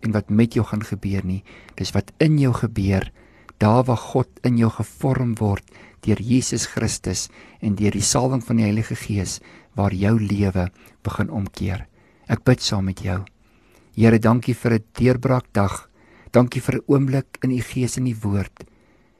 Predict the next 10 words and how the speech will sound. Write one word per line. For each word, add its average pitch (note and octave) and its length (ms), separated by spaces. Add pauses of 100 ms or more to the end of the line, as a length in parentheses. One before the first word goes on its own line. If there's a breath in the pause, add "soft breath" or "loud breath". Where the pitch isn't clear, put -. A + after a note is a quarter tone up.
(140 soft breath)
En A2+ 160
dit B2+ 180
is - 120
hoekom A#2+ 260
ons A#2+ 160
bid. - 360 (200)
Here, A2 420 (640 soft breath)
laat A2 560
u D#3+ 60
koninkryk A#2 880